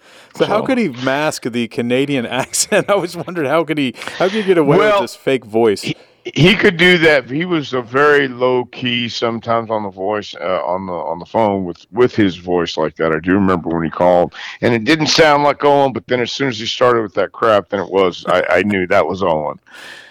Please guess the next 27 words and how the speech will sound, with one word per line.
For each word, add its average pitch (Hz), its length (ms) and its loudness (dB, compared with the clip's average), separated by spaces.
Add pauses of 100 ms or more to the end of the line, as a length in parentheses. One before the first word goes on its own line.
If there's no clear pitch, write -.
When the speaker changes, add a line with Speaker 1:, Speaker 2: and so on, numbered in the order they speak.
(420)
Speaker 1:
Uh, 123 160 -10
Speaker 2:
Yeah. - 420 -4
Speaker 1:
oh 113 140 -4
yeah, 107 320 -2
he 147 120 0
used 151 260 -2
to, 127 200 -2
like, 113 240 -4
get 120 200 -4
people, 117 240 -4
everybody 110 360 0
doing 113 280 -2
the 104 240 0
S-, - 240 -14
Stu - 360 -2
Hart 131 300 2
impression. 107 460 -2
It 101 120 -8
sounded 107 280 -2
like, 101 240 0
and 101 80 -4
I, 104 260 -2
it's, 110 220 -4
he 123 100 -4
had 120 160 0
some 110 140 -8
great 107 260 0